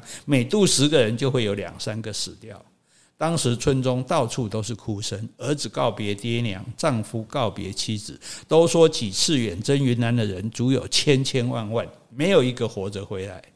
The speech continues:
我那年二十四岁，名字也在征兵的名册上，我不敢让人知道，趁着深夜偷偷用一块大石头锤断了自己的右背，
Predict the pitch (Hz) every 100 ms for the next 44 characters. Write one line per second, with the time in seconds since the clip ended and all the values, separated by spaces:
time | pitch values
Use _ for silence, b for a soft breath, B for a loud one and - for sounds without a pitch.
0 | B B B B 107 131 151 127 120 147
1 | - 113 131 113 127 95 82 113 151 160
2 | 101 90 87 104 - 123 127 117 120 113
3 | 101 98 107 - 104 - 98 B B B
4 | 87 - 165 - - 131 120 104 92 92
5 | 101 107 101 - - 160 131 104 - 135
6 | 127 135 113 - 151 151 156 139 131 113
7 | - 123 - 127 - 120 - 80 B B
8 | B - - 107 135 170 123 101 - 131
9 | 95 107 107 117 101 - 104